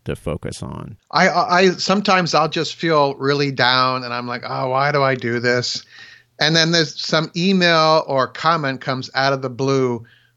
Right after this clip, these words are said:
Speaker 2: from someone who's like, "I'm, I don't really comment much. I've been watching your show for years."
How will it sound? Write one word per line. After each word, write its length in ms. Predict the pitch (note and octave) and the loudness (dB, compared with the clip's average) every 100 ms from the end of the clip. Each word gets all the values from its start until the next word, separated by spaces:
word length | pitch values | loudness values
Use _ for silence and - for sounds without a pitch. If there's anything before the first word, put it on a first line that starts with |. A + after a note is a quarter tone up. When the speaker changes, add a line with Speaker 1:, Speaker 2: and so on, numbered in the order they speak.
| _ | _
Speaker 2:
from 300 | - C#3+ C#3 | 0 0 2
someone 400 | - D#3 D3+ C#3+ | 2 2 2 0
who's 200 | C3+ C#3 | 0 2
like, 260 | C3+ B2+ - | 2 2 -2
"I'm, 320 | - D#3+ F#3+ F3+ | -2 0 0 -2
I 120 | D3 F#3 | 2 4
don't 200 | G#3+ G#3+ | 4 4
really 220 | G#3+ G3+ | 2 2
comment 500 | - G3 F#3 F3 D3+ | 0 0 2 0 0
much. 300 | D#3+ F3 D#3 | 0 0 0
I've 120 | C#3+ | 0
been 140 | D3 | 0
watching 400 | C#3 D#3+ - F3 | 0 0 -2 -4
your 180 | E3 D#3+ | -4 -4
show 380 | - E3 D#3+ D#3 | -2 -2 0 -2
for 280 | - C#3+ C3+ | -4 -4 -2
years." 920 | C3+ D#3 D#3+ D#3 D#3 D3+ D3+ - | -2 2 4 6 6 6 4 -2